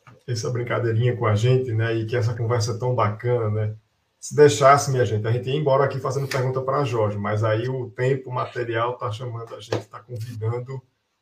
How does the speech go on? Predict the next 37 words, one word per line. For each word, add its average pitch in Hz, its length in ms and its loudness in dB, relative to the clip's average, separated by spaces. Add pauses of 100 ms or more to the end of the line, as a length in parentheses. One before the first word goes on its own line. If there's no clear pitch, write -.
(100)
né, 123 200 0
pra, 123 240 0 (160)
pra 117 140 -6
tarefa, 113 540 0
né, 113 100 -2
pro 107 160 -8
trabalho. 113 600 -4 (600)
E 113 140 -6
aí, 120 640 -2
queria 127 260 -6
pedir 120 240 -8
ao 110 340 -4
nosso - 220 -10
amigo 113 360 -10
Jorge 110 340 -6
querido 117 380 -12
pra 113 140 -16
que - 100 -20
ele - 120 -18
fizesse 113 760 -12 (1300)
um 131 100 -4
somatório 135 640 0
aí 127 200 -2
de 117 80 -12
considerações 123 920 -6
sobre 113 200 -10
o 107 40 -12
que - 60 -14
a - 40 -8
gente 107 180 -6
conversou 110 520 -6
hoje, 123 240 -4
né, 120 180 -4
uma, 107 440 -6
uma 113 80 -6
resumidazinha, 110 840 -2 (960)
e 113 680 -8